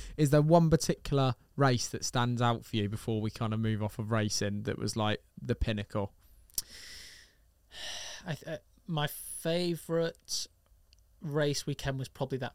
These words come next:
Speaker 2: Magny-Cours F three race weekend, in terms of I've driven the best I can. I'm at a very high level. M-, my dreams were looking, um, possible, um, uh,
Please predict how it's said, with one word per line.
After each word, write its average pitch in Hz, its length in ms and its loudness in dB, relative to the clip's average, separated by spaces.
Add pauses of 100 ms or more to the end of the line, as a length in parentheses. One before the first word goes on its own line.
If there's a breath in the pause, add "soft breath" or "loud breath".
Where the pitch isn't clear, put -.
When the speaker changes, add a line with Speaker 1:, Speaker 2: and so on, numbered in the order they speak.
Speaker 2:
Magny-Cours 123 580 -8
F 117 100 -14
three 117 460 -10 (180)
race 123 300 -6
weekend, 127 420 -12
in 139 140 -6
terms 123 320 -4
of 123 100 -8
I've 123 180 -8
driven 135 280 0
the 127 80 0
best - 320 -4
I 113 40 -8
can. 113 400 -10 (440 soft breath)
I'm 127 140 -2
at 120 80 0
a 117 60 -4
very 117 240 -2
high 120 200 -6
level. 117 460 -6 (360)
M-, 135 480 -2
my 123 160 -2
dreams 120 480 -4
were 123 120 -6
looking, 117 500 -6 (560 soft breath)
um, 110 360 -8 (160)
possible, 120 580 -2 (320 soft breath)
um, 110 680 -6 (260)
uh, 110 100 -12